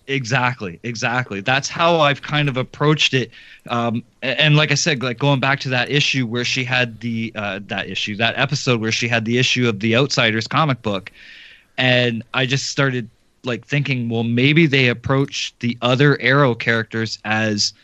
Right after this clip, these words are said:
either comic book characters or, like you said, T V show characters that they're watching in their world. So, yeah.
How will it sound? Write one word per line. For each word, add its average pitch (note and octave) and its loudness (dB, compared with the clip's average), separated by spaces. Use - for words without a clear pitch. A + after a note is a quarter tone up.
either A2+ 2
comic C#3 2
book B2 -2
characters A#2+ 0
or, A#2 2
like G#2 0
you C3 4
said, A2 2
T C#3+ 6
V D#3+ 6
show B2 4
characters A2+ 0
that G#2 -6
they're B2+ 4
watching G#2+ 0
in C3+ 0
their A#2+ 0
world. G#2+ -8
So, A2 -6
yeah. C#3+ -2